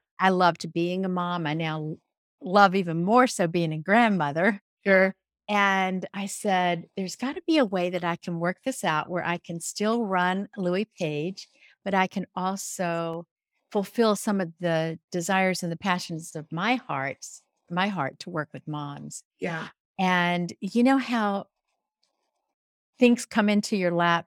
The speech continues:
Speaker 1: You have the desire in your heart, and then before you know it, there's an opportunity.
Speaker 2: Yeah.
Speaker 1: And the opportunity came through a man named George S-,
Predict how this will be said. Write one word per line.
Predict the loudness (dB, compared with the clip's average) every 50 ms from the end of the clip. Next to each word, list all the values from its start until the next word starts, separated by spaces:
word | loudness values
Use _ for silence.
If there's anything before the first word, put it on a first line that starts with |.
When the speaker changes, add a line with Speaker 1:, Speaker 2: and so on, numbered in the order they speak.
| _ -2
Speaker 1:
You | 2 2 2
have | 4 6 4 6 6
the | 4
desire | 2 2 2 4 6 6 8 8 6
in | 4 2
your | 0 -2
heart, | -2 0 2 2 2 2 0 -2 -8 -16 _ _ _ _ _ _ _ _ _ _ -2
and | -2 0 2
then | 2 4 4 2 2 0 -6
before | -8 -6 -2 0 0 2
you | 2 2
know | 4 4 4 2
it, | 2 2
there's | 0 -2 0 0
an | 0
opportunity. | 0 0 -2 -8 -6 -4 -4 -4 -4 -8 -10 -12 -12 -14 _ _ _ _ _ -10
Speaker 2:
Yeah. | -8 -6 -6 -6 -8 -8 _ -16
Speaker 1:
And | -20 -10
the | -2 -2 -2
opportunity | 0 0 -4 -4 0 0 0 0 0 0 -2 -2
came | -2 -2 -2 -2 0 0 -2 -4
through | -6 -4 0 0 2 2 2 2 0 0 -2
a | -2
man | 0 0 2 2 2 2
named | 2 0 0 -2 -2
George | -2 0 -2 -2 -2 -4
S-, | -10 -12 -12